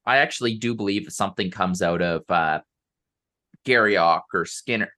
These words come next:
like, or Simmer or those guys' mouths, there's at least some smoke. There's some fire there. It's not just smoke.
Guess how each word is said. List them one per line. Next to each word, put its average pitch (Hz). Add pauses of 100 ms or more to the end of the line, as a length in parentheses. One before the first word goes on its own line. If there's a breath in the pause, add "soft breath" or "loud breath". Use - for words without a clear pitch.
(120)
like, 90 (320)
or 92
Simmer 95
or 85
those 101
guys' 90
mouths, 113 (440)
there's 139
at -
least 180
some 101
smoke. 85 (140)
There's 123
some 127
fire 95
there. -
It's -
not 101
just -
smoke. -